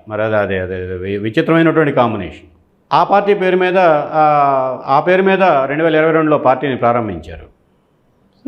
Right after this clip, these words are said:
జనంలోకి వెళ్తున్నాడు, "స్థానిక ఎన్నికల్లో మేము ప్రయత్నం చేస్తున్నాము, అసెంబ్లీల్లో మేము ప్రయత్నం చేస్తున్నాము" అని చెప్పి చెప్పుకున్నారు. కానీ రా-, లోక్సభ స్థానంలోకి వచ్చేటప్పటికి అనంతనాగ్ నుంచి పోటీ చేయాల్సినటువంటి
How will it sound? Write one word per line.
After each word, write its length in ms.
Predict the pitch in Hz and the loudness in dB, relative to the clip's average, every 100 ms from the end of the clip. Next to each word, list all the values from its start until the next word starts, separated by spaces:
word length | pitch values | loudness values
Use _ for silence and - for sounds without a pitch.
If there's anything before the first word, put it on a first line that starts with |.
| 220 | 0
జనంలోకి 440 | 185 202 208 196 | 2 2 4 4
వెళ్తున్నాడు, 460 | 180 180 175 175 170 | 2 2 2 2 2
"స్థానిక 300 | 175 165 170 | 2 0 0
ఎన్నికల్లో 420 | 170 165 170 170 | 0 0 0 2
మేము 160 | 165 160 | 0 2
ప్రయత్నం 340 | 160 160 165 | 0 0 0
చేస్తున్నాము, 440 | 160 160 160 156 | -2 -2 -4 -2
అసెంబ్లీల్లో 460 | 156 156 160 156 156 | -2 0 0 0 0
మేము 160 | 156 147 | 0 0
ప్రయత్నం 300 | 151 151 156 | -2 0 -2
చేస్తున్నాము" 380 | 151 151 151 | -2 -4 -4
అని 100 | 151 | -4
చెప్పి 160 | 147 143 | -4 -4
చెప్పుకున్నారు. 440 | 147 151 120 85 - - _ _ _ _ _ _ _ _ - | -4 -2 -2 -4 -12 -20 _ _ _ _ _ _ _ _ -6
కానీ 320 | - 170 180 185 | 0 0 2 4
రా-, 380 | 160 165 156 | 4 2 2
లోక్సభ 340 | 151 165 190 180 | 2 0 2 2
స్థానంలోకి 720 | 175 170 165 160 165 160 156 | 2 2 0 0 0 2 2
వచ్చేటప్పటికి 500 | 156 156 156 151 160 | 2 2 2 2 2
అనంతనాగ్ 420 | 147 160 170 165 | 2 2 2 2
నుంచి 160 | 165 156 | 0 0
పోటీ 240 | 156 151 | -2 -2
చేయాల్సినటువంటి 720 | 147 151 135 135 143 139 135 | 0 0 -2 -4 -2 -2 -2